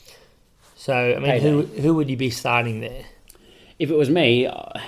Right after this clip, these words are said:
Speaker 2: look, I wouldn't start Khaleesi, to be honest with you. I don't think he was in good enough form this year. I think last year's form he warrants it, not
Speaker 1: Yeah, I agree.
Speaker 2: this. I would start J L, Dupreez, and probably Francois Lowe.
Speaker 1: Yep.
Speaker 2: I'd be, I, I would want someone like a Van Staden on my bench. I think he's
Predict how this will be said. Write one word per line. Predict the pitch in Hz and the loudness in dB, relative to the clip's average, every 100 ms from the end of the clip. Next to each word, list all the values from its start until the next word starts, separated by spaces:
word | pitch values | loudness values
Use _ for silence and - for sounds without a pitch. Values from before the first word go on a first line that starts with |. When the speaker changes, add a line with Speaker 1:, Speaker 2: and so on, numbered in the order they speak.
| - | -8
Speaker 2:
look, | 147 131 | -4 2
I | |
wouldn't | 131 143 120 | 2 2 0
start | 123 117 - | -2 -6 -6
Khaleesi, | 107 101 104 | -6 -6 -8
to | 92 | -10
be | 98 | -8
honest | 98 101 | -8 -10
with | 107 | -10
you. | 104 98 | -10 -8
I | 110 | -4
don't | 107 104 | -4 -4
think | 101 | -6
he | 110 | -8
was | 101 | -6
in | 101 | -6
good | 101 | -6
enough | 98 95 - | -6 -8 -8
form | 98 98 | -8 -8
this | 95 | -8
year. | 110 | -8
I | |
think | 110 117 | -6 -6
last | 101 110 127 110 | -6 -6 -8 -8
year's | 101 | -12
form | 101 98 | -12 -12
he | 95 | -10
warrants | 95 101 101 | -10 -10 -8
it, | 151 | -8
not | 180 202 | -6 -4
Speaker 1:
Yeah, | |
I | 202 | -2
agree. | 143 | 0
Speaker 2:
this. | 147 - - - - - | -2 -4 -18 -20 -20 -8
I | 117 | -2
would | 123 117 | 0 0
start | - 110 - | -4 -6 -4
J | 113 104 101 | -4 -2 2
L, | 101 101 101 | 2 0 -2
Dupreez, | 107 98 - 104 101 104 101 104 | -4 -6 -6 -4 0 -2 -4 -8
and | 98 98 95 | -10 -10 -8
probably | 104 101 101 | -8 -6 -10
Francois | 92 92 90 90 | -10 -14 -14 -14
Lowe. | 76 - _ _ _ _ - - | -14 -18 _ _ _ _ -18 -10
Speaker 1:
Yep. | 190 - _ _ _ - | -8 -10 _ _ _ -6
Speaker 2:
I'd | 117 | 0
be, | 123 | 0
I, | 123 123 123 | 0 0 0
I | 120 120 | 2 0
would | 117 | 0
want | 110 135 - 104 | 0 -2 -4 -10
someone | - 120 113 | -6 -4 -2
like | 107 107 | -2 -2
a | |
Van | 101 101 | -4 -4
Staden | 98 104 98 104 98 | -6 -6 -4 -4 -4
on | 98 | -6
my | 95 | -8
bench. | 87 101 92 98 | -8 -10 -10 -12
I | 90 | -8
think | 110 101 | -6 -6
he's | 107 107 95 - | -6 -8 -10 -14